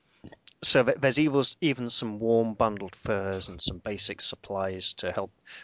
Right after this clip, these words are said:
see people through their time here. Just left and, just left by the previous occupants of the place, and you know it's tradition to leave something for whoever comes next. Uh, there's lots of ancient documents,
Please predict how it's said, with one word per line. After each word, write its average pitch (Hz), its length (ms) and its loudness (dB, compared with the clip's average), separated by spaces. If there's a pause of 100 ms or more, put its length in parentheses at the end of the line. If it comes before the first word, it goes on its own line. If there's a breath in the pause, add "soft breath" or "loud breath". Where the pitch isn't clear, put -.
(220 loud breath)
see 131 280 4
people 113 320 -4
through 104 260 -4
their 98 140 0
time 104 340 0
here. 95 240 -6 (840 soft breath)
Just 135 280 4
left 127 500 2
and, 101 360 -6 (480)
just - 240 -2
left 113 220 0
by 98 160 4
the 92 100 -12
previous 98 420 -4
occupants - 500 -8
of - 120 -18
the - 80 -20
place, 95 280 -2
and 107 100 -8
you 107 60 -4
know 110 120 4
it's 101 100 0
tradition 101 460 -2
to 95 140 -4
leave 95 220 -6
something 98 300 -2
for 101 140 -10
whoever 92 260 -2
comes - 340 -4
next. - 420 -4 (1120 loud breath)
Uh, 110 640 4 (500)
there's 120 240 -2
lots 135 380 2
of 165 60 0
ancient - 340 -6
documents, - 800 -4